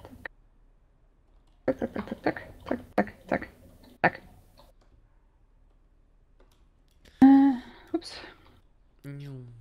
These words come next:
Speaker 1: Okay. Das nenne ich doch mal eine sehr coole Form.
Speaker 2: Ja, die sieht doch echt nice aus.
Speaker 1: Ha.
Speaker 2: Das kann man doch glatt so lassen.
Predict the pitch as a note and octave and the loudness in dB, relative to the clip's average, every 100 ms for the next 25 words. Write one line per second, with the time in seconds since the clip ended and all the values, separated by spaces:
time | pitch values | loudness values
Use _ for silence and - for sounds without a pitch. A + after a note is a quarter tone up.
0 | A2+ - - - - - - - - - | -20 -20 -20 -20 -20 -20 -20 -20 -20 -20
1 | - - - - - - - - - - | -20 -20 -20 -20 -20 -20 -20 -20 -20 -20
2 | - C4+ C4+ - - - - - - - | -12 -10 -10 -14 -20 -20 -20 -20 -20 -20
3 | - - - - _ - - _ _ - | -20 -20 -20 -20 _ -20 -20 _ _ -20
4 | - - - - - A#3 A4+ - G4+ F#4 | -20 -20 -20 -12 6 8 8 2 -2 -2
5 | - C4 - A#3 G3 G3 G3 F#3+ - - | -4 -4 -2 -2 -2 -6 -10 -12 -18 -20
6 | - G3+ F#3+ D4 - - F3+ F3 - E3+ | -20 -14 -6 -6 -6 -8 -8 -8 -8 -8
7 | D#3+ E3 - - - - - - - F2+ | -6 -10 -18 -20 -20 -20 -20 -20 -18 -16
8 | - E2 A2 C#4 E4 F4 D#4+ B3+ G3+ - | -16 -14 -10 -10 -10 -12 -14 -16 -16 -16
9 | E3 - - - - - - - - _ | -16 -18 -18 -20 -20 -20 -20 -20 -20 _
10 | _ _ _ _ - G3+ E3 - - - | _ _ _ _ -6 -4 -4 -12 -20 -20
11 | - _ - - _ _ _ _ _ _ | -20 _ -20 -20 _ _ _ _ _ _
12 | _ _ - - - A#2 D3+ C3 - A#2+ | _ _ -20 -20 -20 -16 -16 -16 -14 -14
13 | - E3+ D#3 G2 - | -12 -12 -12 -12 -16